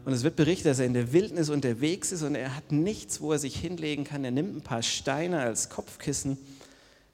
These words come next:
Und dann eines Nachts, dann hat er eine Vision. Und das ist wirklich spannend, denn er ist ganz allein und Gott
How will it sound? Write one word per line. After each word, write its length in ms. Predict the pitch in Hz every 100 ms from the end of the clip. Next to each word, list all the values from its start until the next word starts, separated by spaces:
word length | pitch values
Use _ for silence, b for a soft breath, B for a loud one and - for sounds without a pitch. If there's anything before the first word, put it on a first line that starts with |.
| B _
Und 80 | 143
dann 120 | 180
eines 320 | 151 190 175
Nachts, 300 | 143 156 -
dann 180 | 131 123
hat 120 | 127
er 40 | 139
eine 140 | 123
Vision. 460 | 120 107 107 92 78
Und 680 | - - _ _ - 127
das 80 | 147
ist 40 | 156
wirklich 220 | 175 -
spannend, 320 | - 147 120
denn 200 | 120 123 B B B -
er 180 | - 151
ist 140 | 185
ganz 180 | 190 202
allein 320 | 185 135 139
und 120 | 131 120
Gott 380 | 139 - -